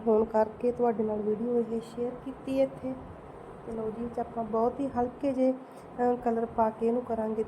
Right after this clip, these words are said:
ਤਿਆਰ। ਤੇ ਆਪਾਂ ਇੱਥੇ ਇਹਦੇ ਵਿੱਚ ਤਿੰਨ ਕਲਰ ਪਾਏ ਨੇ, ਪਰ ਆਪਾਂ ਇਹਨੂੰ ਇੱਥੇ ਦੋ ਕਲਰ ਪਾ ਕੇ ਹੀ ਤਿਆਰ ਕਰਾਂਗੇ। ਇਹਦੇ ਵਿੱਚ ਬਸ ਆਪਾਂ ਗੋਲਡਨ ਤੇ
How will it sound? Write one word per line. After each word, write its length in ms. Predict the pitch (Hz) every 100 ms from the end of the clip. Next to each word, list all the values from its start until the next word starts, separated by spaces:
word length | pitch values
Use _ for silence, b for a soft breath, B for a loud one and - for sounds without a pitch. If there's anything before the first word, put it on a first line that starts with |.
| -
ਤਿਆਰ। 240 | 214 214 214 247
ਤੇ 60 |
ਆਪਾਂ 280 | 226 226 226
ਇੱਥੇ 260 | 226 - 240
ਇਹਦੇ 100 | 240
ਵਿੱਚ 140 | 240 -
ਤਿੰਨ 200 | 226 226 220
ਕਲਰ 180 | 226 233
ਪਾਏ 320 | 240 214 214
ਨੇ, 140 | 226 233
ਪਰ 120 | 226
ਆਪਾਂ 320 | 220 214 - 233
ਇਹਨੂੰ 260 | 233 247
ਇੱਥੇ 360 | 240 - 240 240 - B B B - 220
ਦੋ 220 | 247 254 247
ਕਲਰ 200 | 247 247
ਪਾ 240 | 240 226
ਕੇ 180 | 220 226
ਹੀ 120 | 233 -
ਤਿਆਰ 220 | 226 208 -
ਕਰਾਂਗੇ। 440 | 202 208 226 262 269 - - - - - - - - - - - - - - - - - - - - - - - - - - 233
ਇਹਦੇ 160 | 240
ਵਿੱਚ 140 | 247 247 226
ਬਸ 240 | 226 -
ਆਪਾਂ 300 | 220 - 220
ਗੋਲਡਨ 540 | 214 214 208 226 247 240 -
ਤੇ 160 | 233